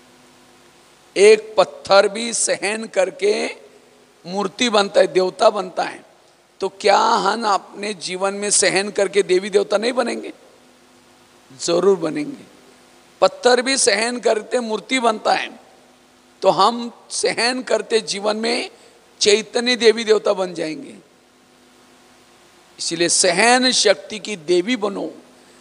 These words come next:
सहन शक्ति की देवता बनो।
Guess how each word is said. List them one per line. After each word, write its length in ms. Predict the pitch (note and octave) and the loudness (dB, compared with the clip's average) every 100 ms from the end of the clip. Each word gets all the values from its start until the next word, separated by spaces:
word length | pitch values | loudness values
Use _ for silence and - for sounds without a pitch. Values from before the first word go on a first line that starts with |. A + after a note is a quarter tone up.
| _ - | _ -4
सहन 640 | - F#3+ F3+ B3 C4+ C4+ | 0 2 2 0 0 -2
शक्ति 460 | - G3+ - A#3 | 0 -2 -4 -12
की 160 | G#3+ A3+ | -8 -8
देवता 460 | D#3+ F3+ F3+ - F#3+ | -4 -2 -2 -2 -4
बनो। 300 | F3+ - | -6 -12